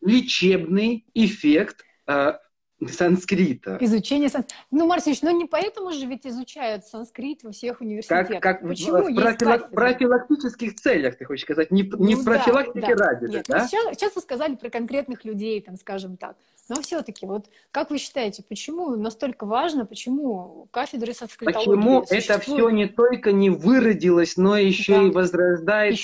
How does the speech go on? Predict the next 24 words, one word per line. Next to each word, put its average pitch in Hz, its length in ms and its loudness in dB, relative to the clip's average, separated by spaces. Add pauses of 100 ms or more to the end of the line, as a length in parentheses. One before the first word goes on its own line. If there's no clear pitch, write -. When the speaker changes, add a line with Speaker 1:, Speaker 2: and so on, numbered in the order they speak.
Speaker 2:
Ещё 294 80 2
и 302 40 -2
Speaker 1:
с - 0 -
Speaker 2:
развивается? 202 880 2
Speaker 1:
возобновлённой 208 440 -4
Speaker 2:
Да, 208 200 -8
Speaker 1:
силой, 107 320 -2
да? 156 160 -4
Speaker 2:
да, 98 300 -12
Speaker 1:
То 151 60 -6
есть 156 140 -4
Speaker 2:
да. 196 40 -8
Speaker 1:
на 208 140 2
с-, - 140 -10 (220)
сегодняшний 185 760 2
момент 175 440 0 (280)
в - 80 -20
четырнадцати 240 1200 2
университетах 185 960 2
Германии, 160 920 2 (340)
а, 143 240 0
Speaker 2:
Мгм. 240 100 -6 (320)
Speaker 1:
преподаётся 165 800 2
санскрит. 208 720 0